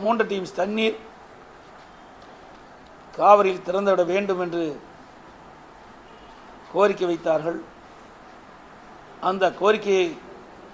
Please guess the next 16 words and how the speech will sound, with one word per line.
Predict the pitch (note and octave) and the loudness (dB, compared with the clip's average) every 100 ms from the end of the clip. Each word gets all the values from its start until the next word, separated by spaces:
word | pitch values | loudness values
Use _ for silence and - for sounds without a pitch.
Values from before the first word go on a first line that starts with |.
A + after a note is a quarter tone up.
| - - - | -20 -12 2
கர்நாடக | F#3 A3 G#3 | 6 8 8
அரசு | F3+ F3+ E3 | 6 -2 2
நிராகரித்தது | F3+ G3 F#3 F3 F3 E3+ | 4 4 2 -6 -8 -8
மட்டுமில்லாமல் | D#3+ F#3 E3+ E3 F3 C#3+ - - - - - - - - - - - - - - - - - - - - - - - - - - - - - - - | -6 -4 0 0 0 -6 -10 -18 -18 -20 -20 -20 -20 -20 -20 -20 -20 -20 -20 -20 -20 -20 -20 -20 -20 -20 -20 -20 -20 -20 -20 -20 -20 -20 -20 -16 -2
கர்நாடகத்திலிருந்து, | F#3 A3+ A#3+ A3 G3+ G#3 F#3+ G3+ G#3 G#3 - - - - | 6 10 12 10 6 2 0 2 2 2 -2 -18 -10 -2
கர்நாடக | G3+ A3 G3 | 4 8 8
அணையிலிருந்து | F#3+ G3 F3+ F#3 F3+ C3 - - - - - D3 | 6 2 0 -2 -4 -4 -12 -20 -20 -20 -10 0
ஒரு | G3+ A#3 | 2 2
சொட்டு | A#3 G#3 G#3 | 0 0 -4
நீர் | G#3+ F#3+ | -2 2
கூட | G#3+ A3 E3+ | 2 2 6
காவிரியில் | F#3 G3 F3+ F3+ | 6 4 -2 -6
திறந்து | F#3+ G3 F3+ | -4 -2 0
விட | E3+ F3 | 2 0
மாட்டோம் | F3 F3+ E3 | -2 -4 -4
என்று | D#3+ | -6